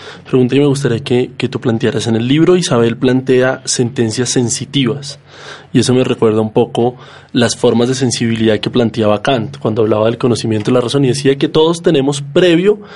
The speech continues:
a que tengamos, digamos, el conocimiento factual de las cosas, pues ciertas ideas, entre comillas, que uno podría llamar la razón preconcebida que le dice cómo actuar de determinada forma. Tú,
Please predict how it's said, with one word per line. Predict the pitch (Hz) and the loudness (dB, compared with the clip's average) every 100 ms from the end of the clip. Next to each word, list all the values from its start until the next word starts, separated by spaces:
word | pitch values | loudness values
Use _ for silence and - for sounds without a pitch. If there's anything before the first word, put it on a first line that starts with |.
| - - | -20 -10
a | - | -8
que | - 127 | -6 -4
tengamos, | 113 113 123 135 | -2 0 0 0
digamos, | 117 113 | 0 -2
el | 110 | -4
conocimiento | - 107 113 110 110 104 127 | -4 -4 -2 0 0 0 0
factual | 123 127 - 131 127 120 | 0 -4 -2 0 2 2
de | 135 | 0
las | 131 135 | 0 -2
cosas, | 120 107 185 - - - - - - - | -4 -4 -6 -10 -20 -20 -20 -20 -20 -6
pues | - 220 | 0 0
ciertas | - - - 185 196 180 | -2 -4 0 0 0 0
ideas, | 185 143 127 156 - - - - - | 2 2 2 -4 -8 -18 -20 -20 -8
entre | 147 135 | -6 0
comillas, | 123 123 | 2 2
que | 139 | 2
uno | 143 | 0
podría | 143 120 | 2 2
llamar | 123 131 | 2 2
la | 135 | 2
razón | 123 127 117 | 0 -2 -2
preconcebida | 190 147 135 117 110 | -2 -2 0 0 0
que | 135 | 0
le | 123 | 2
dice | 113 107 123 - | 0 -2 -8 -2
cómo | 135 120 120 117 - - - - - - | 0 0 0 -4 -14 -20 -20 -20 -18 -6
actuar | 135 139 117 107 107 113 | -4 -2 0 2 0 -2
de | 117 | 0
determinada | 110 110 110 107 107 - | 0 0 -2 -2 -2 -2
forma. | - - - - | -2 -4 -8 -2
Tú, | 180 208 | 0 0